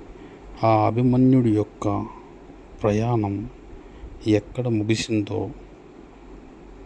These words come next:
అంటే యుద్ధభూమిలో ముగిసింది. మళ్ళీ అక్కడే అతనికి మరో జీవితం పుట్టింది. కొన్ని సంవత్సరాల తరువాత పరిచితుడు బాల్యంలోనే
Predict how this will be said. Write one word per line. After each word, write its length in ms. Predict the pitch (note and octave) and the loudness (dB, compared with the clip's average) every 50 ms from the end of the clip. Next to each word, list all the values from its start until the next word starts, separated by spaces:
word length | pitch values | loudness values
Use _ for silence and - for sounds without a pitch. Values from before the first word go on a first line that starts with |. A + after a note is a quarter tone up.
| - - - - - - - - | -20 -20 -20 -20 -18 -10 -4 -2
అంటే 340 | G#2+ G#2+ G2+ - - G#2+ G#2+ A2+ B2+ C3+ - - - - - - | 0 0 0 0 0 -2 -2 -2 -6 -10 -14 -16 -16 -12 -6 -6
యుద్ధభూమిలో 720 | A2 G#2 G2+ G#2+ B2 A2 A2+ A2+ G#2+ G#2+ G#2+ G#2 G#2 A2+ | -4 -4 -2 -2 -2 0 0 0 2 2 2 2 2 2
ముగిసింది. 640 | C3 B2 G#2 G2 G2 - - - G#2 G2 G2 - - C3 - - - - - - - - - - - - - - - - - - - - - G#2 | 2 2 0 -2 -4 -6 -6 -4 -4 -4 -2 -4 -6 -8 -12 -16 -18 -18 -18 -20 -20 -20 -20 -20 -20 -20 -20 -20 -20 -20 -18 -18 -16 -8 -2 0
మళ్ళీ 360 | G#2 G#2+ A2+ A#2+ A#2+ B2 A2 G2+ | 2 2 4 4 4 4 4 4
అక్కడే 520 | G2+ G2+ - - - - B2 A2 G#2+ G2+ G2+ G2+ G2+ G#2 - - - - - - - | 2 0 -4 -4 -2 0 0 2 2 2 2 0 -2 -6 -10 -12 -16 -18 -18 -18 -20
అతనికి 360 | - - - G#2+ G#2+ G2+ G#2 | -14 -6 -4 -2 0 0 0
మరో 280 | G2+ G2+ G2+ G#2 A2 A2 G#2+ | 0 0 0 2 2 2 0
జీవితం 540 | G2+ G2+ G#2 G#2 G#2 G#2+ G#2 - - G#2+ A2 A#2 A#2 - - - - | 0 0 -2 -2 -2 -2 -6 -6 -8 -8 -6 -8 -8 -10 -14 -18 -16
పుట్టింది. 500 | - - A2 F#2 - A2 G2+ G2 G2 - - - - - - - - _ _ - - - - | -14 -14 -12 -8 -4 -2 -2 -2 -4 -6 -10 -10 -10 -12 -12 -12 -20 _ _ -20 -16 -6 0
కొన్ని 300 | - B2 A#2 A#2 A#2 A#2 | 2 4 4 6 4 2
సంవత్సరాల 720 | A2 - A2+ G#2+ A#2 C3 C3 - - - C#3 C3+ C3 B2+ A#2+ | 0 0 -2 -2 -2 -2 -2 -2 0 0 2 4 2 2 2
తరువాత 580 | G2+ - - G#2+ G2 F#2+ G2+ G#2 G#2 G2+ - - F#2 - - - - - - - - - - - - - - - - - - - - - | 0 -2 -2 -2 -2 0 0 0 0 0 -2 -6 -10 -10 -12 -16 -18 -18 -20 -20 -20 -20 -20 -20 -20 -20 -20 -20 -20 -20 -20 -20 -20 -8
పరిచితుడు 800 | - - A2 A2+ C3 C3+ - - - - - - G2 F#2 F#2+ F#2+ F#2 - - - - - - - - - - - - - - - - - - G#2 G2 G2 | -2 0 2 2 2 0 -2 -6 -10 -10 -10 -12 -10 -10 -10 -10 -12 -12 -16 -20 -18 -18 -18 -18 -18 -18 -18 -18 -18 -20 -20 -20 -16 -10 -6 -4 0 2
బాల్యంలోనే 840 | G2+ G#2 A2 A2+ A#2 A#2+ A#2 A#2 A#2 A2 A2 G#2+ G#2 G#2 G2 F#2+ | 4 4 4 4 4 2 2 0 0 0 2 2 2 2 2 0